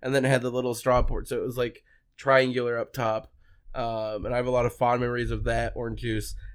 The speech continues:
And then when I was, uh, I feel like I have a memory of, uh, you know, not to spoil a future episode, but <laughs> Simply <laughs> becoming the hot brand of orange juice. Simply Orange, um, was a staple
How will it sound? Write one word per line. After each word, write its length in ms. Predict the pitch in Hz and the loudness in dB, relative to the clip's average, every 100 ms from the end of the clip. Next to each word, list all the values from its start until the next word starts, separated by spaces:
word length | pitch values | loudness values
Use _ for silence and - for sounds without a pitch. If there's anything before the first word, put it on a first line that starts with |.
| - | -4
And 100 | 127 | 0
then 120 | 135 | 2
when 100 | 131 | 4
I 80 | 127 | 4
was, 360 | 123 113 - _ _ - | 0 -4 -8 _ _ -4
uh, 400 | 123 117 113 113 - _ _ - | -2 -2 -4 -6 -8 _ _ -8
I 100 | 123 | -6
feel 160 | 175 | 4
like 140 | 180 151 | 6 8
I 100 | 139 | 6
have 160 | 143 | 6
a 60 | 139 | 4
memory 520 | 127 135 139 117 113 | 4 6 6 4 2
of, 360 | 110 107 107 - - - _ - - | 0 0 -4 -10 -12 -16 _ -20 -6
uh, 440 | 120 110 101 107 - _ _ _ _ - | -2 0 -2 -4 -8 _ _ _ _ -6
you 160 | 160 123 | 0 2
know, 160 | 131 139 | 2 0
not 200 | 135 127 | 0 0
to 60 | |
spoil 260 | - 139 120 | 0 -2 -2
a 60 | 110 | -2
future 320 | 139 127 131 | -4 2 2
episode, 680 | 131 135 - 226 175 139 | 4 2 4 8 8 8
but 260 | 139 131 - - 226 - - | 6 6 8 8 8 4 -12
<laughs> 80 | - | -12
Simply 680 | - - 185 208 - 208 202 - - | -8 4 6 6 4 4 6 4 8
<laughs> 180 | 214 143 - - - | 6 6 -4 -12 -8
becoming 440 | 135 135 127 127 | 2 4 4 2
the 120 | 120 | 0
hot 400 | 117 139 131 - | 0 4 4 4
brand 340 | 131 123 127 120 | 0 2 2 0
of 100 | 107 | -2
orange 300 | 113 113 107 | -4 -6 -10
juice. 260 | 117 - | -12 -10
Simply 480 | - 139 127 139 127 | -6 -2 -2 -4 -4
Orange, 640 | 117 113 113 117 117 - - _ _ _ _ - | -2 -4 -4 -8 -10 -16 -20 _ _ _ _ -6
um, 600 | 117 104 107 110 110 117 | -2 -2 -4 -6 -10 -8
was 280 | 123 107 - | -6 -6 -6
a 100 | 117 | -6
staple 720 | - 127 117 113 110 110 | -4 -4 -4 -6 -8 -8